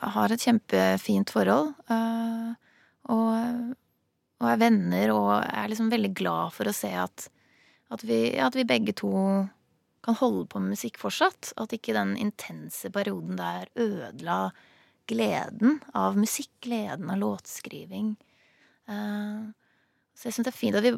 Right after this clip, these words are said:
fortsatt holder på, og at, eh, nå har det kommet til det punktet at jeg føler at man kan like begge to. Det er ikke noe konkurranse. Det er som vi er to, eh,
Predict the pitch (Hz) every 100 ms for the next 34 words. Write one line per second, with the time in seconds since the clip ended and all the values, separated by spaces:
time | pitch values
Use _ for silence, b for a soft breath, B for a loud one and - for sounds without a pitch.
0 | - - 202 233 247 202 - 233 262 254
1 | - 208 208 - 208 - _ - 202 196
2 | 202 196 190 196 185 _ _ _ _ _
3 | _ _ _ - - 196 - 196 175 208
4 | 196 196 190 185 185 180 180 196 190 208
5 | 190 - 196 190 190 - _ _ - _
6 | - 240 226 196 180 196 190 - - 185
7 | 233 202 - 220 - 226 269 202 170 175
8 | 190 - - 262 269 247 240 240 233 240
9 | 233 220 226 220 220 220 214 214 - 226
10 | 214